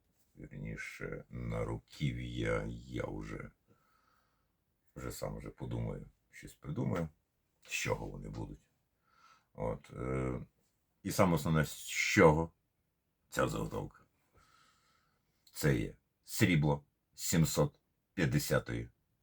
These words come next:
проби. Срібло сімсот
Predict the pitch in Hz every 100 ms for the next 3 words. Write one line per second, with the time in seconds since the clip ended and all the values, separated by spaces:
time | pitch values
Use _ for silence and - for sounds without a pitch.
0 | - 71 64 - - _ _ _ _ _
1 | _ _ _ _ _ _ - - 71 62
2 | 64 78 _ _ - - 65 - 64 -